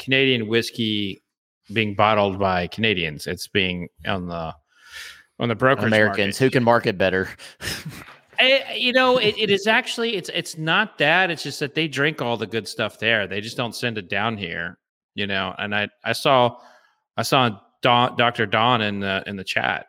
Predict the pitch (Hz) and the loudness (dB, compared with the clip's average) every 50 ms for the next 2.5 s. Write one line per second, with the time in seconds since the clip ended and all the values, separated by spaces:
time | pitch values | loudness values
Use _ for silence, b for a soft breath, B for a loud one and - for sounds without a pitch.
0 | _ - - - 123 117 95 87 87 - _ _ _ _ _ - 87 92 85 - | _ -14 -8 -6 -4 -4 -6 -6 -10 -16 _ _ _ _ _ -12 -10 -10 -10 -8
1 | - 101 98 92 92 87 80 80 80 69 _ _ - 92 87 82 - - - 87 | -8 -8 -8 -8 -6 -6 -8 -8 -10 -12 _ _ -12 -8 -8 -8 -8 -6 -4 -2
2 | 85 82 82 85 - - 101 98 92 | -2 -2 -2 -4 -6 -8 -8 -6 -6